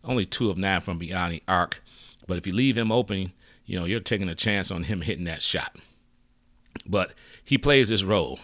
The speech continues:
and he plays it very, very well. So the starting lineup for the Phoenix Suns is intact. I, I, I see the same starting lineup next year.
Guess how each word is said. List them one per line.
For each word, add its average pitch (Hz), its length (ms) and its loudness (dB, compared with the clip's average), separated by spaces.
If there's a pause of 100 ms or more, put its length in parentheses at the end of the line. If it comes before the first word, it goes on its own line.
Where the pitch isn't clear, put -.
and 95 100 -4
he 95 60 -2
plays 98 360 0
it 85 100 -6
very, 95 220 -2
very 85 240 -8
well. 85 380 0 (600)
So 104 200 0
the 90 100 -2
starting 135 400 4
lineup 98 400 2
for 101 120 -6
the 82 80 -4
Phoenix 90 380 0
Suns 95 420 -2 (440)
is 90 340 -4
intact. 95 520 -2 (260)
I, 98 180 -4
I, 98 260 0
I 98 40 2
see 104 200 -2
the 87 100 -4
same 101 300 0
starting 98 340 0
lineup 98 320 0
next 104 260 -2
year. 131 180 0